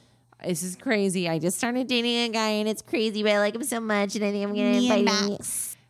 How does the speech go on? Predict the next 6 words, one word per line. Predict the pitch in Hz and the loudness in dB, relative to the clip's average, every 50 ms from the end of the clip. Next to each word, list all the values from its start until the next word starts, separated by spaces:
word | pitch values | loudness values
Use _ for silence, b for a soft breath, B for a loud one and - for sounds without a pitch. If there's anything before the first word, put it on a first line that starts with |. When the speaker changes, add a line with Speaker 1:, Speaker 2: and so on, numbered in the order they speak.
| _ _ - | _ _ -4
Speaker 1:
After | - 190 190 - - 185 180 175 170 165 - _ _ _ _ _ _ | -4 -4 -4 -2 -2 0 0 0 -2 -4 -6 _ _ _ _ _ _
four | - - - - - 196 208 214 | -20 -20 -14 -6 -4 -2 -2 0
months | 220 247 254 262 302 | 0 -2 -2 -4 -4
of | 254 226 | -6 -4
dating, | 208 180 151 147 147 143 139 135 147 175 185 196 - _ _ _ _ _ _ _ _ _ _ _ _ _ - | -2 -2 -2 -2 -4 -6 -8 -8 -10 -10 -10 -12 -14 _ _ _ _ _ _ _ _ _ _ _ _ _ -20
he | - - - 175 165 156 151 143 117 | -16 -10 -8 -6 -6 -6 -6 -8 -10